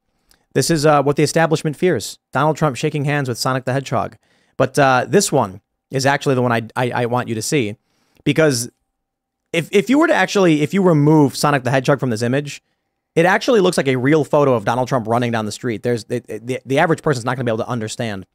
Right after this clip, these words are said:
that this was generated by A I. Granted, we put Sonic the Hedgehog in it, so we know this is not real. But this is what I'm talking about with the, with the political battle that's, that's coming on, uh, coming up this next year.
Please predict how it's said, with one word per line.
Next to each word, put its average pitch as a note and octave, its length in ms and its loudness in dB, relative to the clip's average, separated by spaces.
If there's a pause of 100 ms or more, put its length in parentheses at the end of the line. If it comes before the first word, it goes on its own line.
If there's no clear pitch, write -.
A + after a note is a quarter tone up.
(280)
that B2 100 -2
this B2+ 120 -2
was A#2+ 120 -4
generated A#2+ 320 -2
by A2+ 140 -6
A A2 160 -8
I. F#2+ 260 -12 (1300)
Granted, E3+ 280 0
we F#3 100 6
put F3+ 160 0
Sonic E3+ 220 0
the D#3 80 0
Hedgehog E3 440 2
in D3 100 2
it, G3 160 0
so F3 140 2
we D#3+ 120 4
know D3 160 4
this C3 120 2
is B2 80 -6
not B2+ 180 0
real. D3+ 280 2 (360)
But - 140 -20
this - 20 4
is F#3+ 80 2
what A3+ 60 4
I'm F3 80 2
talking E3 360 2
about B2 300 0
with B2+ 200 -4
the, A#2+ 200 -2
with A#2+ 140 -8
the C3 80 -2
political D#3 400 2
battle B2 260 2
that's, A2+ 280 -6
that's B2 200 -6
coming B2+ 360 0
on, A2+ 320 -4
uh, G#2+ 300 -8
coming B2+ 300 -4
up A2+ 240 -4 (760)
this D3 180 0
next D3 280 -4
year. C3+ 380 -4